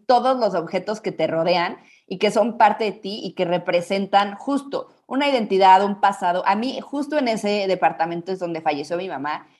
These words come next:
Entonces, para mí no solamente eran las cosas, era el espacio y lo que representaba. Y teníamos un mural padrísimo que mandamos a hacer las dos de vinil, como con palabras así motivacionales, y yo decía,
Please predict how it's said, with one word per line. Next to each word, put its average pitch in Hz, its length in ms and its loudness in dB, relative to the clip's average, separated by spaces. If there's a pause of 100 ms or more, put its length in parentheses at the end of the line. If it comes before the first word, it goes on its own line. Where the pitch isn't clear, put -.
Entonces, 269 480 -2
para 190 220 6
mí 208 160 0
no 285 200 -2
solamente 269 520 0
eran 269 220 -2
las 170 200 -4
cosas, 226 460 -8
era 294 360 -2
el 247 120 -4
espacio 240 720 -6
y 214 60 0
lo 185 160 -4
que 175 100 -4
representaba. 160 1040 -4 (480)
Y 247 500 -2 (120)
teníamos 233 460 2
un 240 100 2
mural 214 320 4
padrísimo 202 760 0
que 190 100 0
mandamos 180 420 0
a 180 40 -6
hacer 175 200 -2
las 180 260 2
dos 185 400 0 (680)
de 185 240 -2
vinil, 196 440 0
como 180 220 -2
con 180 160 -4
palabras 180 540 4
así 190 360 -6
motivacionales, 180 1040 0
y 180 180 -4
yo 214 120 2
decía, 214 460 -2